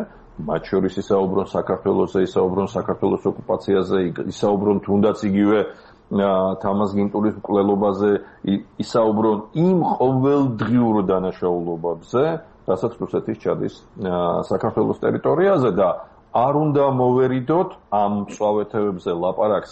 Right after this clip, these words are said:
განსაკუთრებით მაშინ, როდესაც დარბაზში რუსეთის ფედერაცია იმყოფება. ამიტომ მონაწილეობა ეს არის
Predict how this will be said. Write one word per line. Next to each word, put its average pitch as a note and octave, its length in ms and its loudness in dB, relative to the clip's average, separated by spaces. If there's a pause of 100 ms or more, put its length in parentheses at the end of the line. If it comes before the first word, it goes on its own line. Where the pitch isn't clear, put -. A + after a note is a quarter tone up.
განსაკუთრებით C3 920 -2
მაშინ, D#3+ 340 -6
როდესაც A#2+ 400 -2 (320)
დარბაზში B2 460 0
რუსეთის G2+ 380 -6
ფედერაცია G#2 580 0
იმყოფება. F#2+ 500 -2
ამიტომ F3 420 0 (360)
მონაწილეობა C#3+ 1000 0
ეს - 160 -2
არის - 280 -2